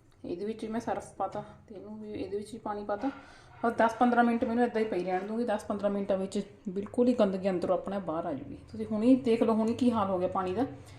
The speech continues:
ਸਾਰੀ ਗੰਦਗੀ almost ਉੱਪਰ ਆ ਗਈ। ਦਸ ਮਿੰਟ ਰੱਖ ਦਾਂਗੇ ਤਾਂ ਬਿਲਕੁਲ ਹੀ ਕਲੀਨ ਹੋ ਜੂਗੀ ਇਹ।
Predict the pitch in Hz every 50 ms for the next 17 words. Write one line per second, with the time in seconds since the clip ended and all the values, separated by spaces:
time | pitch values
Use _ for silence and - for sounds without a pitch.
0 | - - - - - - 220 214 233 220 240 226 208 208 214 208 208 208 214 226
1 | 269 - - - - - - 214 190 165 175 202 208 - 214 220 - 247 233 226
2 | 226 240 226 226 - 226 226 220 220 233 233 - 220 190 - 233 226 240 - 240
3 | 202 196 220 214 190 147 151 - 156 165 175